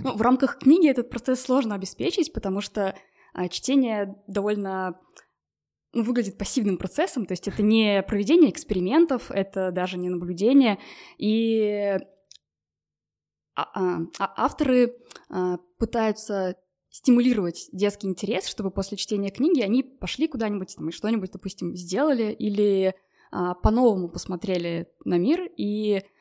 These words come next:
а, по-, там, после прочтения книги начали по-другому, может быть, искать информацию или, а, по-другому задавать вопросы, а, или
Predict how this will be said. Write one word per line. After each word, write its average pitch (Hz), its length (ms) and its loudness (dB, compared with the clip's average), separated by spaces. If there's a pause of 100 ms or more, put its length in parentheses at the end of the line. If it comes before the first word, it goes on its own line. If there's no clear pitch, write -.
(160)
а, 170 260 -2 (200)
по-, - 100 -6
там, 170 220 -8
после - 220 -6
прочтения 202 400 -2
книги 277 320 2
начали 208 680 -4 (420)
по-другому, 208 520 4
может 190 240 -4
быть, 170 280 -6 (180)
искать - 340 -4
информацию 170 760 -4
или, 190 800 0 (140)
а, 175 280 0
по-другому 208 460 4
задавать 196 340 -2
вопросы, 175 560 -8 (580)
а, - 160 -8
или 185 680 0